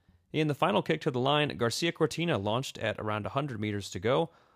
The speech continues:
Although Peter Sagan was on his wheel, the three-time world champ could not manage to pull even with the Spaniard. Garcia Cortina took the win ahead of Sagan and Andrea Pasqualan,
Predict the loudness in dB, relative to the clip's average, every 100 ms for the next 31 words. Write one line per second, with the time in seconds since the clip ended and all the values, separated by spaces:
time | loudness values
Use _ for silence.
0 | _ _ 4 6 6 4 2 0 -2 0
1 | 0 2 2 2 0 0 0 -2 0 2
2 | 2 0 _ _ _ -2 0 4 4 6
3 | 4 4 0 0 -2 -4 -2 -2 -2 0
4 | 2 0 -2 -2 0 0 0 2 0 -2
5 | -8 -4 0 2 0 -4 _ _ _ _
6 | -4 0 0 0 -2 -2 -4 -4 -2 -2
7 | -2 -2 -2 -2 -2 0 0 0 -2 -2
8 | -2 -2 -4 -4 0 0 0 0 -4 -2
9 | -2 0 0 0